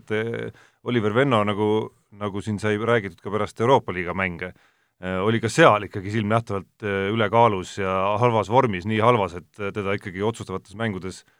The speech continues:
õieti väljakule ei pandudki enam, vaid diagonaali koha peal tegutses Indrek Pulk nendes kohtumistes. Et, äh, juba siis paistis see minu arust nagu väga nagu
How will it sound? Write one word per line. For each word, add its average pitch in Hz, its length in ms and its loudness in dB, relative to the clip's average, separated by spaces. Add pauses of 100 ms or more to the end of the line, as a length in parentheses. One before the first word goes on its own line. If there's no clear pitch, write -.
(220)
õieti 110 320 0
väljakule 107 380 0
ei - 20 -10
pandudki 113 400 2
enam, 95 160 -4
vaid 95 160 -4
diagonaali 107 480 -2
koha 104 240 2
peal 95 160 -6
tegutses 98 400 -8
Indrek 107 240 -4
Pulk 165 320 -4
nendes 90 240 -12
kohtumistes. 95 600 -8 (520)
Et, 95 140 -8 (140)
äh, 110 100 2
juba 117 160 0
siis 156 320 0
paistis 107 380 0
see 95 100 -8
minu 104 160 -2
arust 92 240 -6
nagu 95 160 -6
väga 98 540 2 (640)
nagu 104 320 -6